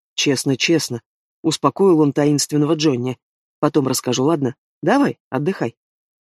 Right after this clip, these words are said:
Закончив разговор, Алекс ответил на последнее письмо от вампира. Отрицательно. Обычными заказными убийствами он не занимался.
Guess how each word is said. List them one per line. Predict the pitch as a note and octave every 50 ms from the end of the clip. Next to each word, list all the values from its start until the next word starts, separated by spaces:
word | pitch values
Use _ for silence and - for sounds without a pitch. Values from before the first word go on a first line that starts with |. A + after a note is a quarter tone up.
| _ _ _ _ _ _ _ _ _ _ _ _ _ _ _ -
Закончив | C#3+ F3 G3 - - G#3+ G3 - - F3+ -
разговор, | G3 F#3 E3 D#3+ F#3 G3+ A3+ A3+ A3+ -
Алекс | F#3 F#3+ F3+ E3+ D3+ - - -
ответил | - D#3+ - E3 F#3 F3 - E3+
на | D#3+ E3
последнее | D#3 - D#3 - - D#3+ C#3+ C#3 C#3+ C3+
письмо | - D3+ D3 - G3 G3+
от | - - D#3 -
вампира. | D3 D3 D3 D3 C#3+ D3 C3+ A#2 A#2+ A#2 - _ _ _ _ _ -
Отрицательно. | B3 - B3 B3+ - - D3 B2+ - A#2 A#2 A2+ A2 - _ _ _ _ _ _ _ _ _ _
Обычными | - F3+ G#3+ - - - A3 G3+
заказными | F3+ F3 D#3+ F3+ E3+ E3 G3 F#3+ F3
убийствами | E3 D3+ F3+ A3 G3 - - F#3+ F#3+ F3+ -
он | - F#3 F3+
не | F3 E3
занимался. | D3 D#3+ D#3 D#3+ D3 B2+ A#2 A2+ - - C3 A#2+